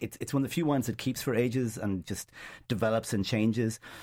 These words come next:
You know, the natural wine fans feel it's too polished, it's too much about the oak and so on, but I don't know, I think they're missing a trick. I think that there's something just delicious about it. It's just so drinkable and digestible.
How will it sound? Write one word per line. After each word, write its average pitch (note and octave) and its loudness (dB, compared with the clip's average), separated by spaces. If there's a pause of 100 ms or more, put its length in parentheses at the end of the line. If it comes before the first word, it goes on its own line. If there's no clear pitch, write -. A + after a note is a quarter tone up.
(400)
You - -6
know, G3 0
the F#3 0
natural D#3+ 2
wine C#3 2
fans C3 2
feel C3+ 2
it's A2+ 2
too B2+ 0
polished, B2 0
it's - -6
too C3 0
much A#2+ 2
about A2 0
the A2+ 4
oak A#2 2
and A2+ 2
so A#2+ -2
on, A#2+ 4
but A#2 4 (280)
I - -4
don't A3+ -2
know, F#3 4
I - 4
think C#3+ -2
they're D3+ 2
missing B2+ 0
a G#2 0
trick. F2+ -4
I F2 -2
think B2+ -2
that B2 -2
there's A#2 0
something A2+ 2
just G#2 -2 (340)
delicious A#2+ 0
about F#2+ 0 (340)
it. - -10 (300)
It's - -4
just C#3 -4
so G3 4
drinkable C#3+ 0
and A2+ 4
digestible. G#2 0